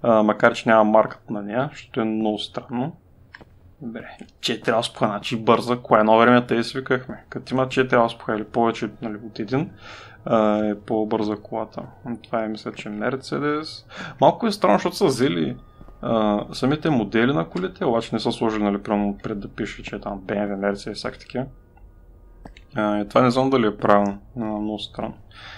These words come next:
Тук има микробусче за магазинчето, което е седем дни, двайсет и четири часа. Да, по всяко време работи този магазин. А, това какво беше? The, The Corner Shop. Да. И това тук би трябвало да е голф, нали?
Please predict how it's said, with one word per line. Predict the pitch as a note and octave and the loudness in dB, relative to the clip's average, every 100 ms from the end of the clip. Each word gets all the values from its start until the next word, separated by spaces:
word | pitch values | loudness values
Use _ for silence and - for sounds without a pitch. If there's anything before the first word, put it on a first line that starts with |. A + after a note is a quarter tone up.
| - - | -20 -12
Тук | - | 2
има | B2 | 4
микробусче | A2+ G#2 A2+ G#2 A#2+ B2 A#2 | 4 2 -2 0 0 0 -2
за | G#2+ | 2
магазинчето, | G#2 G#2 G#2 G#2+ G#2+ G#2 - B2+ B2 | 2 2 0 0 0 -2 -4 -8 -6
което | A2+ - A2+ | -6 -4 -4
е | |
седем | G#2 - C3 C3 | -2 0 2 2
дни, | C3 A#2+ | -2 0
двайсет | A#2 A2+ | 0 0
и | A#2+ | -2
четири | A2+ | -4
часа. | - A2 - A2 A2+ | -6 -6 -6 -8 -8
Да, | A#2+ G#2 G#2 - - | -12 -12 -12 -18 -14
по | - | -8
всяко | A#2+ - A2 | -8 -6 -6
време | A2 G#2 | -2 -2
работи | G#2+ G#2 G#2+ - | -2 -2 -6 -6
този | A2 | -6
магазин. | G2+ G2+ A2 G#2 G2+ - - - - - - - - | -4 -6 -8 -10 -12 -18 -20 -20 -20 -20 -20 -12 -4
А, | A2+ G#2 G#2 | -2 0 -2
това | G2+ B2 | -4 -8
какво | - | -2
беше? | B2+ C#3 D3+ | 0 0 -2
The, | C3+ A#2 A#2 A2 G#2+ G#2+ G#2 - - - - - - - - - - | -2 -2 -2 0 -2 -4 -6 -12 -20 -20 -20 -20 -20 -20 -20 -20 -8
The | A#2 A2+ - | -2 -2 6
Corner | A#2+ A#2+ A#2 G#2 - - | 8 8 8 4 -2 -12
Shop. | - - G#2 - - - - - | -4 0 0 -2 -18 -20 -20 -14
Да. | G#2+ G2+ - - - - - - - - - A#2+ | -12 -12 -14 -20 -20 -20 -20 -20 -20 -20 -16 -10
И | |
това | G#2 A2+ | -6 -6
тук | - B2+ | -4 -6
би | G#2+ | -4
трябвало | - B2+ C3 | 0 2 4
да | |
е | A2 | 2
голф, | G2+ A#2+ G2 - | 4 6 6 2
нали? | G#2 G#2 C3+ | -6 -4 -4